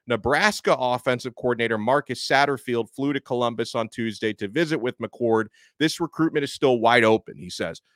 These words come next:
"Sources have said McCord does not want to rush this process. A timetable hasn't been set, but he will take visits." Now, in the case of any of the quarterbacks Miami is after, the timetable, the timetables are gonna frustrate some people, okay? Because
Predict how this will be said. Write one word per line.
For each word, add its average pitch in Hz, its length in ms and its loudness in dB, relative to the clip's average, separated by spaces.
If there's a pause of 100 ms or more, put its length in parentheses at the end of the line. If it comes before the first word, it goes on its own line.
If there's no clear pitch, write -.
(120)
"Sources 180 440 2
have 160 120 -4
said 151 220 0
McCord 135 400 2
does 101 200 -10
not 131 220 0
want 135 180 0
to 120 40 0
rush 113 440 0
this 156 180 -6
process. 117 600 0
A 98 40 -12
timetable 127 760 -4
hasn't 135 340 0
been 110 160 -8
set, 107 360 0 (360)
but 107 140 -2
he 107 100 -6
will 113 240 2
take 110 320 -4
visits." 95 460 -6
Now, 117 260 4 (880)
in 120 80 -4
the 120 80 -2
case 151 300 0
of 113 100 -2
any 143 200 4
of 127 60 4
the 113 60 0
quarterbacks 104 560 2
Miami 92 420 0
is 82 120 -10
after, 92 420 -6 (960)
the 117 80 -2
timetable, 147 840 2
the 143 80 0
timetables 196 600 2
are 156 60 0
gonna 123 160 0
frustrate 120 560 -2
some 110 140 -12
people, - 360 -6
okay? 120 380 4
Because 113 560 -2